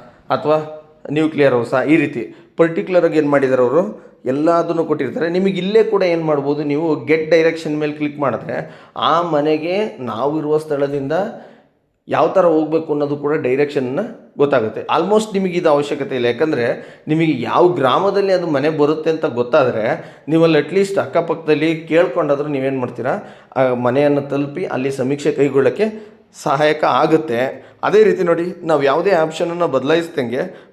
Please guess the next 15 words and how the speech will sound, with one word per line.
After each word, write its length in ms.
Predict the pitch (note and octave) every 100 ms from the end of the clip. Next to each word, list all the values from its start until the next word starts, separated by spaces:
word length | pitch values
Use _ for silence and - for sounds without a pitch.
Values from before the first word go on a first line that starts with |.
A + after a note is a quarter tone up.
| -
ಪಕ್ಕದಲ್ಲಿರುವಂಥ 720 | F3+ F3+ G#3 G#3+ G#3 G3 F#3+
ಆಯ್ಕೆ 280 | F#3+ F3 F3+
ಸೆಲೆಕ್ಟ್ 320 | F3+ E3+ E3
ಮಾಡ್ಕೊಂಡ್ರೆ 380 | D#3+ D#3+ D3+ G3
ಅದು 200 | F3+ G3
ತೋರಿಸುತ್ತೆ. 600 | G3+ E3 - - A#2+ - - _ _ _ _ _ _ _ _ _ _ _ _
ಯು 100 | C#3+
ಎಚ್ 180 | D3 D3
ಐ 80 | C3+
ಡಿ 100 | C3+
ನಂಬರ್ 360 | C3 C3 C3 B2
ಯಾವುದು, 580 | A#2 A2+ A#2+ A2+ - -
ಆ 60 |
ಗ್ರಾಮ 400 | B2+ A#2+ A#2+ D3
ಯಾವುದು, 640 | D3+ B2 A2+ A2+ A2+ -